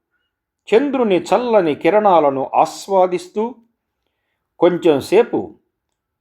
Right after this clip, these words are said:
అలా ఆరుబయట తిరిగితే బాగుంటుందని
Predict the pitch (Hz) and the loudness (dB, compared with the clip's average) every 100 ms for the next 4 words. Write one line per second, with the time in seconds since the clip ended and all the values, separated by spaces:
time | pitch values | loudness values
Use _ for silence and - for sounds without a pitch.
0 | _ - 135 131 123 - 110 170 277 214 | _ 0 2 4 2 -2 -2 -2 -2 -4
1 | 180 165 127 120 139 160 151 180 269 151 | -4 -4 -8 -8 -4 -4 -4 -6 -6 -12
2 | 98 _ _ _ 113 104 120 180 175 139 | -20 _ _ _ -8 2 2 2 -2 -6
3 | 127 113 107 110 | -8 -8 -10 -10